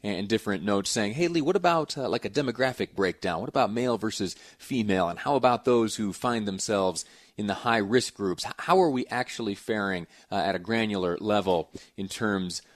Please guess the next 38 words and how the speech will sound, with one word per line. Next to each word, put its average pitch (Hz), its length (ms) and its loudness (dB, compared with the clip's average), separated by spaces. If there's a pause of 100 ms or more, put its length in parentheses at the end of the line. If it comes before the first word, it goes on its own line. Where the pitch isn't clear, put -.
(120)
of 90 180 -4
our 87 160 4
impact, 92 580 -2
uh, 82 40 -4
or 82 180 -4
the 98 140 0
impact 101 280 -2
you 123 120 2
and 113 80 4
I 147 80 6
are 123 120 4
feeling 82 420 -10 (280)
on 92 80 -8
the 90 60 -6
coronavirus?" 90 560 0
Well, 113 140 4
th-, 101 200 -14 (200)
to, 135 160 0
to 127 240 0
those 139 400 4
people, 123 440 0
I 107 140 2
would 104 160 -2
say, 104 320 0 (480)
make 139 300 4
your 170 120 2
way 123 380 4
to - 240 -4
the 104 100 -6
state's 107 340 0
website, 87 400 -4 (260)
coronavirus 127 880 2
dot 101 260 0
utah 113 560 2
dot 98 400 0
gov. 87 280 0 (120)
On 131 240 2
there, 107 260 0